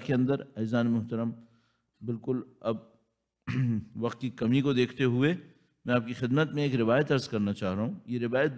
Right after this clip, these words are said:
دو عناوین سے ہمارے پاس موجود ہے۔ یہ روایت مولا امیر المومنین سے بھی موجود ہے اور مولا چوتھے امام سے بھی موجود ہے۔ دونوں کی ذات پہ درود بھیجے گا محمد و آل محمد۔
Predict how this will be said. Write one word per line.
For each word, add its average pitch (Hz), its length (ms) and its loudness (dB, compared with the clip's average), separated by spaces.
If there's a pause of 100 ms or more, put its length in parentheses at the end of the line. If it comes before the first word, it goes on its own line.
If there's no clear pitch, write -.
(140)
دو 156 440 4 (540)
عناوین 123 460 4
سے 156 120 -2
ہمارے 113 300 2
پاس 113 300 -4
موجود 101 360 -2
ہے۔ 95 80 -2
یہ 139 200 -2
روایت 147 440 4
مولا 135 280 2
امیر 139 160 2
المومنین 139 420 2
سے 175 140 -8
بھی 170 100 -4
موجود 165 380 -2
ہے 180 40 0
اور 165 80 2
مولا 131 220 0
چوتھے 123 340 -4
امام 98 260 -4
سے 101 140 -10
بھی 98 100 -4
موجود 95 300 -4
ہے۔ 101 60 -2
دونوں 120 320 2
کی 123 100 -2
ذات 110 320 0
پہ 113 60 -6
درود 113 280 -2
بھیجے 104 280 2
گا 101 80 2
محمد 117 520 2
و 107 60 4
آل 98 140 2
محمد۔ 92 420 -4